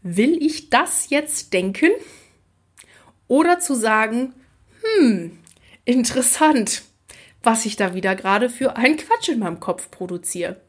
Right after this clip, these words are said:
Gut, dass ich meine Gedanken unter Kontrolle habe." So, bleiben wir mal bei diesem Da-, Beispiel, das jetzt irgendwie doof ist, ne, ähm, was weiß ich, Buchhaltungssoftware zu installieren.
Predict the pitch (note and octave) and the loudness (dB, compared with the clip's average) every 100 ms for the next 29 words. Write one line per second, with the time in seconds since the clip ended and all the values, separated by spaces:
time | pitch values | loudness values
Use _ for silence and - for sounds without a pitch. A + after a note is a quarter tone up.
0 | _ D4+ F#4 G#4+ - - - D4+ - G#3+ | _ 6 6 6 2 -10 -2 -2 -2 -6
1 | A#3 - A3+ A3 A#3 A3 F3 E3 E3 G#3 | -6 -4 -2 -2 -4 -6 -8 -8 -8 -8
2 | G#3 F3+ E3+ E3+ - C4 - F#3 E3 C#3 | -8 -10 -10 -12 -8 -6 -4 -4 -6 -8
3 | - - _ _ _ _ - - - - | -16 -20 _ _ _ _ -10 -8 -10 -20
4 | - F3+ - - - - - - - A#3+ | -6 -4 -4 -10 -18 -18 -18 -8 2 4
5 | D#4+ F4 D4+ C4+ B3 A#3+ A#3 A3+ G#3 - | 4 4 4 4 4 2 0 2 0 2
6 | G3 A3+ A3 A3 G#3 G#3+ G#3 - G#3+ G3 | 2 2 0 0 0 0 -4 -2 -2 -2
7 | G3 G3 A3+ A3+ G3+ F#3+ G3 G3 G3 - | 0 0 0 0 -2 0 2 2 2 -2
8 | - F#3 F3 E3+ E3 - F3+ F3+ E3 - | 0 2 2 0 -6 -4 -4 -2 -6 -6
9 | - - G#3+ G#3+ F3 E3 E3+ - - - | -10 2 2 4 0 -2 -8 -10 -10 -12
10 | - - - - - - - F#2 | -10 -8 -6 -6 -6 -6 -8 -10